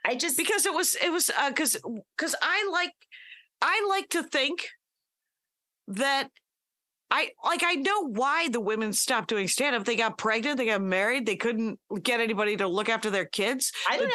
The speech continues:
Speaker 2: dudes
Speaker 1: they,
Speaker 2: got,
Speaker 1: I don't know if that's
Speaker 2: the
Speaker 1: true.
Speaker 2: dudes all got, the dudes all got married and their wives looked after the kids and they
Speaker 1: I
Speaker 2: kept working.
Speaker 1: Okay.
Speaker 2: That, that is, that is my sweeping generalization of why the women stopped doing stand-up.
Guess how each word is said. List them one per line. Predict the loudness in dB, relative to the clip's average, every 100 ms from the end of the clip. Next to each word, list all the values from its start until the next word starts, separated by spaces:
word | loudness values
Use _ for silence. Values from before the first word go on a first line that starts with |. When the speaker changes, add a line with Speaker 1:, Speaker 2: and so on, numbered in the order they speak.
| 0 2
Speaker 2:
dudes | 2
Speaker 1:
they, |
Speaker 2:
got, | 2 2
Speaker 1:
I |
don't | 0 0
know |
if | 0
that's | 0 0
Speaker 2:
the | 0
Speaker 1:
true. | 2
Speaker 2:
dudes | 2 2
all | 2 2
got, | 0 -2
the | -2
dudes | 0 0 2
all | 0 2
got | 2 0
married | 0 2 2 0 -4 -2
and | 0 0
their | 0
wives | 0 0 0 -2
looked | -4 -2
after | -4 -2
the | -4 -2
kids | 0 0 0
and | -2 0
they | -2
Speaker 1:
I |
Speaker 2:
kept | 0 -2 -2
working. | -2 -2 -4 -6 _ _ _ -10 -4
Speaker 1:
Okay. | -2 0 0
Speaker 2:
That, | 2 0 -2 0
that | 2 2
is, | 0
that | 2 0 0
is | 0
my | 0 0 0
sweeping | 0 -2 -2 -2
generalization | 0 2 2 0 0 0 0 -2 0
of | 0 0
why | 0 2 2
the | 0
women | 0 0 0
stopped | 2 2 0
doing | 0 0
stand-up. | 0 0 -2 -4